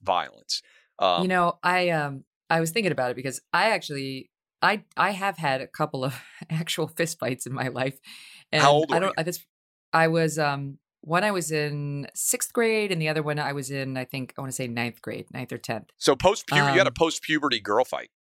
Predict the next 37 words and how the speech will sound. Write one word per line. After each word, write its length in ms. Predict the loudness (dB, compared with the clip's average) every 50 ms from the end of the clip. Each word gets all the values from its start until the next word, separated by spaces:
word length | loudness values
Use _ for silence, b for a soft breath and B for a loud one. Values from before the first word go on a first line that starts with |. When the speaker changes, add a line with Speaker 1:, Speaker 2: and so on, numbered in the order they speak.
| _ _ _ _ 4
Speaker 2:
Oh, 320 | 6 6 8 6 6 4 4
I 160 | 4 4 4
mean, 200 | 2 2 -2 -4
Clay, 400 | -6 -2 2 4 4 6 6 4 4 2
it 120 | 0 0
was 140 | 0 0 2 2
like 140 | 2 2
something 400 | 2 0 0 0 0 0 0 2
out 140 | 2 2 0
of 80 | 0 -2
one 160 | 0 0 0
of 60 | 2
those 280 | 2 2 2 0 -2 -6 -4
Hunter 280 | -2 -2 0 0 -2 0
Biden 400 | 2 4 4 4 2 0 -2 -2
Pornhub 560 | 0 2 2 2 2 0 0 -2 -2 -2 -2
things, 300 | -2 -2 0 -2 -4 -4
'cause 180 | -4 -4 -2
it 100 | -2 -2
was, 140 | -2 0 2
I 100 | 2 2 2
was 100 | 6 6
Speaker 1:
So, 160 | 6 8 8
Speaker 2:
in 60 | 8
the 40 | 6
Speaker 1:
like, 120 | 6 6
Speaker 2:
cheerleading 260 | 6 4 4 2 2
Speaker 1:
what, 360 | 0 0 2 4 6 6 8 8
Speaker 2:
uniform, 340 | 8 6 6 6 4 2 2
rolling 420 | 4 6 6 6 6 6 4 2 2
around 260 | 2 4 6 8 8
Speaker 1:
what 120 | 8 6 6
Speaker 2:
on 100 | 4 4
the 40 |
Speaker 1:
caused 300 | 6 6 6 6 6 4
it? 20 | 4
Speaker 2:
floor. 280 | 2 2 0 -4 -6